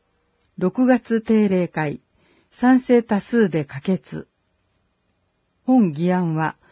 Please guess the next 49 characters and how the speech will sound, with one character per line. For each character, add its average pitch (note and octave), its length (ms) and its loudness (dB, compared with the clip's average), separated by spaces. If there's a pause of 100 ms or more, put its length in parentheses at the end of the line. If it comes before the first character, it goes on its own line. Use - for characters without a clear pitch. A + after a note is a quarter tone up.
(180)
国 B3+ 280 4
が B3+ 120 2
定 A3+ 260 0
め A3+ 140 4
る E3 160 -2
基 F#3+ 160 -6
準 G#3 260 4
の F#3+ 120 2
改 G#3+ 260 -2
定 G#3+ 220 2
に G3+ 120 2
伴 F#3 420 0
い、 D3+ 100 -12 (520)
介 B3 240 2
護 B3 180 2
老 A#3 220 2
人 A#3 300 2
保 G#3+ 140 -2
健 A#3+ 240 2
施 - 100 -14
設、 - 480 -6 (320)
夢 A#3 300 6
風 A#3+ 220 0
社 E3+ 180 -4
の D#3 200 -4 (220)
居 A3 220 2
住 B3 240 2
費 E3 340 -4
及 F#3+ 240 2
び E3+ 200 -6 (140)
滞 B3 280 0
在 B3+ 180 4
費 F#3 140 -4
の D#3 120 -4
金 G3 280 0
額 F3+ 240 -6
を E3+ 180 -4 (280)
変 B3+ 260 4
更 B3 180 2
し A3+ 220 -4
よ A#3 80 4
う A3+ 80 2
と A3+ 100 0
す G#3+ 160 -4
る A3 100 4
も G#3 140 4
の F#3 160 2
で C#3+ 140 -6
す。 - 320 -20